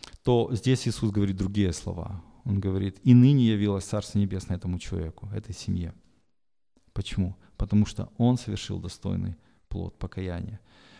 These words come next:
Еще раз, почему это важно? Понимаете, мы в жизни, когда живем, идем по пути, когда нам двадцать лет, нам кажется, что жизнь, как один, э,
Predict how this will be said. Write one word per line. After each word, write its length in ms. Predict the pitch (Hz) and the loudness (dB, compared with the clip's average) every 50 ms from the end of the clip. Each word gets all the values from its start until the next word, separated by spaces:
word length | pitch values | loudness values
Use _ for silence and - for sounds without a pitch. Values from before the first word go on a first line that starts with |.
| _ _ _ - | _ _ _ -10
Еще 240 | - 110 - 135 127 | -8 -6 -2 0 0
раз, 120 | 110 98 - | 0 0 -2
почему 380 | - 98 - - 135 143 - | -4 -4 -2 0 0 0 0
это 220 | - 139 - - 113 | -2 -4 -4 -4 -4
важно? 560 | 107 107 101 95 87 80 78 82 82 85 87 - - - - _ - | -2 -2 -2 -2 -2 -4 -6 -8 -8 -10 -10 -14 -18 -20 -18 _ -2
Понимаете, 520 | 110 110 117 143 165 160 131 - 104 98 | 0 2 2 2 2 0 -2 -4 -6 -4
мы 300 | - 107 120 139 143 - 120 | 0 2 2 2 2 -2 -6
в 80 | 113 | -8
жизни, 320 | 104 127 147 139 117 117 101 | -6 -6 -6 -4 -4 -6 -6
когда 180 | 113 107 107 | -6 -8 -8
живем, 460 | 104 110 117 123 143 175 185 151 117 | -8 -8 -8 -6 -4 -2 -2 0 0
идем 240 | 107 104 127 143 139 | 0 0 0 0 0
по 100 | - 110 | 0 -4
пути, 260 | - - 123 - 147 | -8 -8 -8 -6 -6
когда 220 | 139 - 117 123 135 | -2 -2 0 0 0
нам 160 | 139 131 127 | 0 0 0
двадцать 360 | 135 151 165 156 - - - | 0 0 0 0 -2 -4 -2
лет, 280 | 101 95 90 - - - - - _ _ - | -2 0 0 -2 -4 -12 -20 -20 _ _ 0
нам 140 | 127 131 | 0 0
кажется, 400 | 135 - 156 135 127 120 - 120 | 0 0 -2 -2 -2 -4 -4 -6
что 200 | 110 - - 120 | -8 -8 -6 -6
жизнь, 460 | 110 110 147 143 113 - - - 110 104 | -4 -2 -2 -2 -4 -6 -10 -14 -12 -8
как 180 | - 104 - | -6 -4 -2
один, 320 | 107 107 110 117 110 101 - | -2 0 2 2 2 2 2
э, 540 | - 101 101 101 101 101 101 98 98 101 101 | 0 -2 -2 -2 -2 -2 -2 -2 -2 -4 -6